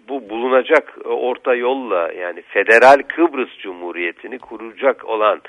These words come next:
e, siyasi iradeye nasıl bakacak? Bu konuda büyük bir belirsizlik var. Geçen hafta da söyledik. E, işte Yunanistan'dan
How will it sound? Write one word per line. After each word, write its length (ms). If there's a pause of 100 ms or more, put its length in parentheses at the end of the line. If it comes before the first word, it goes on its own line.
(540)
e, 480 (140)
siyasi 440
iradeye 880
nasıl 300
bakacak? 560
Bu 80
konuda 380
büyük 260
bir 120
belirsizlik 720
var. 260 (440)
Geçen 380
hafta 340
da 100
söyledik. 640 (480)
E, 100 (1300)
işte 180
Yunanistan'dan 1000